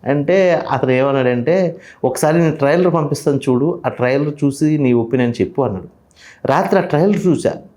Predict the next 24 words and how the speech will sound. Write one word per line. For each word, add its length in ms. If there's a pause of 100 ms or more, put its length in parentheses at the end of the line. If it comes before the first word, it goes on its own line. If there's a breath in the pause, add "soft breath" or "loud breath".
(180)
ఆ 40
ట్రైలర్ 480
చూసి 240 (460 loud breath)
నేను 80
షాక్ 340
అయ్యి 120
మళ్ళీ 240
రిపీట్గా 420
ఓపెన్ 380
చేసి 180
చూసా. 280 (600 loud breath)
First 200
of 100
all, 160
ఆ 40
ట్రైలర్లో 640
నాకు 180
బాగా 260
నచ్చింది 380
ఏంటంటే, 460
ఆ 20
ట్రైలర్ 380
బ్యాక్‌గ్రౌండ్ 500
స్కోర్ 280